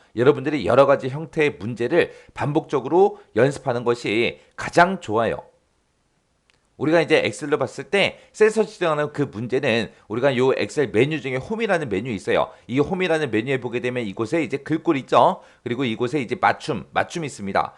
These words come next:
그리고 그 옆에 보게 되면 이제 표시 형식이 있고요. 그 옆에 보게 되면 이제 스타일하고 있습니다.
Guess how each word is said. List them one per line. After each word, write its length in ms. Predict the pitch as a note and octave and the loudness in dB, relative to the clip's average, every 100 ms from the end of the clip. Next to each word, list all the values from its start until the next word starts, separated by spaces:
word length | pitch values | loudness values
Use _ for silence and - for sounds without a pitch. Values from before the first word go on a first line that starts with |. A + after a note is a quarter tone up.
| _ | _
그리고 260 | - C3 D3+ | -8 -4 -2
그 180 | C#3 C3+ | 0 0
옆에 200 | A#2+ B2+ | 0 -4
보게 180 | A#2 A2+ | -6 -6
되면 180 | B2+ | -6
이제 140 | C3 A#2 | -6 -8
표시 320 | - G3 F#3+ | -6 -4 -4
형식이 260 | D3 B2+ G2+ | -4 -6 -10
있고요. 420 | G2 D3+ B2+ D3+ - - - | -4 2 4 4 -2 -16 0
그 140 | C#3+ | 2
옆에 180 | C#3+ C#3 | 2 0
보게 240 | A#2+ A2 | -2 -4
되면 200 | A2+ C#3 | -4 -4
이제 200 | D3 A#2+ | -4 -4
스타일하고 560 | B2+ - F3+ D#3+ C3+ A2+ | -4 0 2 2 0 -6
있습니다. 500 | G2 F#2+ F#2+ - | -10 -6 -6 -6